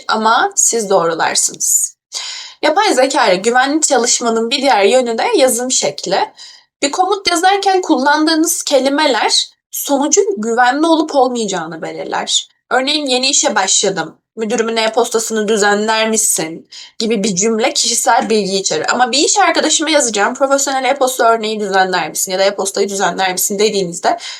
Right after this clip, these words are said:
tamamen güvenli hale gelir. Yani fark kelimelerde saklı. Yapay zeka ile paylaştığınız her şey dijital bir iz bırakır. Bu izi siz yönetin. Şimdi bu kadar bilgiyi toparlayalım. Güvenli yapay zeka kullanmanın dört kuralı.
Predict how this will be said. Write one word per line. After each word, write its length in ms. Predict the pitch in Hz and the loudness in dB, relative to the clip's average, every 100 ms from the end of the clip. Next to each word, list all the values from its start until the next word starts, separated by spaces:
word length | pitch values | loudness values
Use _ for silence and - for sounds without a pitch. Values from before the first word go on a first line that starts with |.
| - | -4
tamamen 460 | 226 269 285 285 | 2 2 2 -2
güvenli 340 | 233 214 202 233 | 0 0 0 0
hale 300 | 208 151 156 | 0 0 -4
gelir. 340 | - 180 - - - - | -4 -2 -2 -4 -18 -6
Yani 160 | 233 277 | -4 -2
fark 340 | 320 349 359 | 0 0 0
kelimelerde 720 | 277 233 226 214 214 220 220 | 2 2 2 2 0 2 0
saklı. 500 | 226 180 - 165 - _ _ _ _ _ _ _ _ - | -2 -6 -8 -12 -12 _ _ _ _ _ _ _ _ -8
Yapay 320 | 220 202 269 302 | -2 2 2 2
zeka 300 | 240 226 185 | 0 0 -2
ile 140 | - | -2
paylaştığınız 640 | 247 240 226 220 175 175 - | 0 0 0 -2 -4 -6 -2
her 260 | 240 254 | 0 2
şey 380 | 269 208 202 - - - _ _ - | 2 0 0 -4 -20 -20 _ _ -6
dijital 760 | 220 226 240 269 233 277 233 | -4 -2 -2 2 2 0 -2
bir 260 | 208 214 - | -4 -2 -4
iz 220 | 208 185 | -4 -4
bırakır. 420 | 170 170 247 277 240 | -4 -2 -4 -4 -6
Bu 100 | 240 | -4
izi 300 | 220 185 - | -4 -2 0
siz 280 | - 233 196 | 0 0 0
yönetin. 520 | 175 156 - - _ _ _ _ - - - - - - | -2 -2 -6 -8 _ _ _ _ -8 -8 -10 -14 -10 -2
Şimdi 300 | 415 349 294 | 2 2 2
bu 60 | |
kadar 320 | 302 233 247 | 2 4 4
bilgiyi 260 | 262 214 247 | 2 0 0
toparlayalım. 840 | 277 254 208 208 165 165 302 370 | 0 2 2 2 0 -2 -4 -4
Güvenli 320 | 240 240 247 | 0 0 0
yapay 280 | 294 294 339 | -2 0 0
zeka 380 | 262 - 269 254 | 0 0 0 0
kullanmanın 840 | - 233 233 240 247 240 285 302 | -2 0 0 0 -4 -6 -4 -2
dört 280 | 226 208 - | 2 0 0
kuralı. 380 | - 156 151 | -6 -6 -6